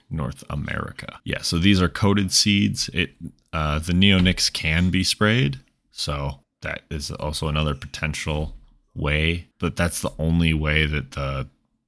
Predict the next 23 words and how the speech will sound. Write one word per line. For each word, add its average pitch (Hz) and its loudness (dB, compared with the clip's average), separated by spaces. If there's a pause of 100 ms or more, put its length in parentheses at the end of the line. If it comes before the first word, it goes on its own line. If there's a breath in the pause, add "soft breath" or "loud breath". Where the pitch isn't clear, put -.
(160)
E - 2
P 80 0
A 71 4
is 71 0
currently 80 0
regulating 92 2
neonics. 113 0 (480)
So 73 0 (340)
that's 80 0
why 78 0 (280)
they 78 0
are 71 0
going 73 -4
after 82 -2
the 101 0
E - 0
P 104 0
A 107 0 (240)
in 104 4
this - 0
lawsuit. 110 2 (100)
So - -6
currently 90 2